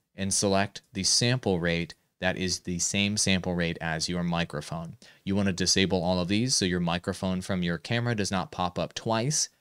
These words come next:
and confuse you, okay? Once you do that, hit apply, but do not yet hit okay.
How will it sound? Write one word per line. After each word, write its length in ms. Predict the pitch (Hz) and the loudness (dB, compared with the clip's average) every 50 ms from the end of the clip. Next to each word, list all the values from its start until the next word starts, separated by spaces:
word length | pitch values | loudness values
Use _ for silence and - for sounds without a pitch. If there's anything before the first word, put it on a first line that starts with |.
| _ - | _ -10
and 160 | 95 107 - | -8 -8 0
confuse 500 | - 143 131 120 - 147 156 156 - - | 2 2 2 4 4 6 6 6 6 4
you, 160 | 98 73 - - _ _ - 90 | 2 0 0 -4 _ _ -12 -10
okay? 400 | 87 - 113 113 143 170 185 - - - - _ | 2 4 4 4 4 0 -2 -6 -10 -20 -20 _
Once 200 | - 101 98 - | -4 -2 -2 2
you 80 | 101 98 | 2 2
do 180 | 85 95 92 95 | 2 4 2 4
that, 280 | 98 101 107 123 107 - | 4 4 4 2 0 -2
hit 140 | - 107 | -2 -2
apply, 640 | 92 82 - - - 98 92 92 90 90 92 98 107 - _ _ _ _ | -2 -2 -4 -4 -2 0 2 2 2 0 -2 -4 -8 -12 _ _ _ _
but 140 | - 95 90 | -8 -6 -2
do 120 | 107 110 | 0 0
not 300 | 107 107 107 110 113 - | 2 2 2 0 0 -2
yet 380 | - 113 117 107 92 80 76 - _ _ _ _ _ | 0 0 2 2 2 2 -2 -6 _ _ _ _ _
hit 300 | - 87 80 73 - - | -4 -2 -2 -2 -4 -6
okay. 480 | - 87 82 80 - 92 82 - 78 - | -6 -6 -6 -4 -2 -4 -4 -4 -6 -14